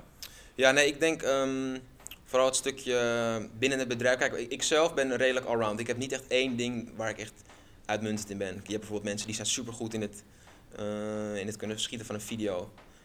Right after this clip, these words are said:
Ik heb op zich wel allround kennis. Ik heb enige, eh, technische kennis. Ik heb kennis van projectmanagement,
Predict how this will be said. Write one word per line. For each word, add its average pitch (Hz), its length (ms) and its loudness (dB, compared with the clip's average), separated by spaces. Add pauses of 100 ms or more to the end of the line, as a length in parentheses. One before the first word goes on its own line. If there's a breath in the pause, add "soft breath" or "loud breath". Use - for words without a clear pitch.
Ik 107 120 -8
heb 113 120 -2 (120)
op - 200 -14
zich 117 140 0
wel 117 120 -2
allround 110 340 4
kennis. 107 280 -2
Ik 104 60 -10
heb - 100 -8 (100)
enige, 107 380 -4
eh, 95 80 -6 (240)
technische 113 380 -4
kennis. 104 420 -6
Ik - 80 -16
heb 98 140 -10
kennis 107 280 -6
van 98 200 -8 (140)
projectmanagement, 104 800 -6